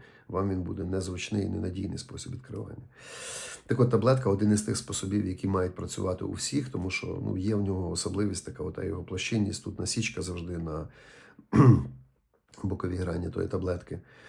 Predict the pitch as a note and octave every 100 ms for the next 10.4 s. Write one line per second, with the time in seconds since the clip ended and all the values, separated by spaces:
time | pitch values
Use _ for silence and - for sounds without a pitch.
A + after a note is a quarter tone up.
0 | - - - - A2 A2+ - - E2+ F2+
1 | F2 F#2 G#2+ A#2 - E2+ F#2+ F#2 E2+ F2
2 | A2 A2+ D#2+ - F2 F2+ F#2+ B2 - -
3 | D3 F2+ F#2+ G2 - G#2 F#2 F2+ F#2 F2+
4 | F2 F2 F2+ F2+ F2+ F#2+ F#2+ F#2 F2+ -
5 | F2 F2+ E2+ E2+ E2+ - - - - -
6 | - - - - - - - - _ _
7 | _ - A2 G#2 G2+ G2+ G2 - - A2
8 | - - - - - G2+ G2+ G2 F#2+ F#2+
9 | F#2+ F#2+ F#2 F2+ F#2+ B2 B2 B2 C3 B2+
10 | F#2 E2 E2+